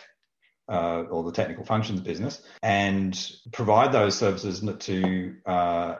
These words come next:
entities outside of Bosch. And that's where Bosch Australia Manufacturing Solutions comes from. So what we do is we leverage on our manufacturing experience, you know, the, the m-, the large number of plants that we have around the world,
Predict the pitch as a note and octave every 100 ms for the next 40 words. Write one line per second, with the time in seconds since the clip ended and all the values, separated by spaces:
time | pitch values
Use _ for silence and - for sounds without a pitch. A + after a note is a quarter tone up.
0 | - G2+ F#2 F2+ E2+ G2 F#2 F2+ F#2 F2
1 | F2 F#2+ E2+ - - _ _ _ _ _
2 | - G2 G2+ - - F#2+ F2 - - -
3 | F#2+ F#2 F#2 - F2+ E2+ F2 F2 F#2 -
4 | F#2+ F#2+ F2+ E2+ F#2+ - - - - -
5 | A2+ - _ - - - - - - A#2
6 | D3+ D#3+ A2+ A#2 B2 G#2 F#2+ G#2+ B2+ C#3
7 | C3+ A#2+ G#2+ G#2 G2 F#2+ F#2+ - G2 F#2+
8 | G2+ G2 G2+ - F#2+ F#2 - F2+ F#2 B2
9 | - - G2+ F#2 F#2 F#2 - F#2+ F#2 F#2+
10 | G2 F2+ F#2+ G2 A2+ F#2 F2 - F#2 F#2
11 | A2+ F#2 F2+ F2+ E2+ E2+ F2 G2+ D#3 F#3